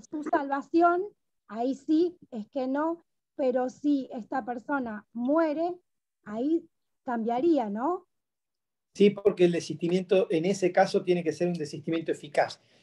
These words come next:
Speaker 2: En el caso de la tentativa acabada, tiene que hacer, tiene que ser un desistimiento activo eficaz.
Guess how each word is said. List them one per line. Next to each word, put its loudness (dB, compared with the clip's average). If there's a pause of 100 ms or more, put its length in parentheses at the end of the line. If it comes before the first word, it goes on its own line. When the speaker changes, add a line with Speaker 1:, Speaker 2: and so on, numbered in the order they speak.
(140)
Speaker 2:
En -2
el 2
caso 6
de 8
la 4
tentativa -2 (420)
acabada, 0 (380)
tiene -6
que 0
hacer, -2
tiene -2
que -2
ser 2
un -2
desistimiento 0
activo 8
eficaz. -2